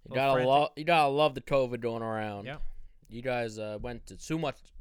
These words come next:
Speaker 1: too much SantaCon.
Speaker 2: Uh, shout out to anybody who won this week.
Speaker 1: Yes.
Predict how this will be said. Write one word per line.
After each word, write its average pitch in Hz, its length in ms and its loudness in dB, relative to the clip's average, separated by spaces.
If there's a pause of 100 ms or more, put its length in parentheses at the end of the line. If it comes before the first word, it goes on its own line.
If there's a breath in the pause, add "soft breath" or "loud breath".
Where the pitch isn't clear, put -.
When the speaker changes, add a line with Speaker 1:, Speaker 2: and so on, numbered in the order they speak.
Speaker 1:
too 247 160 -4
much 208 320 -4
SantaCon. 90 540 -14 (800)
Speaker 2:
Uh, 123 460 -6 (220)
shout 190 220 -2
out 208 220 -4 (140)
to 156 100 -10
anybody 170 400 -8
who 180 100 -10
won 156 240 -8 (560)
this 139 220 -16
week. 156 160 -16 (240)
Speaker 1:
Yes. 90 340 -12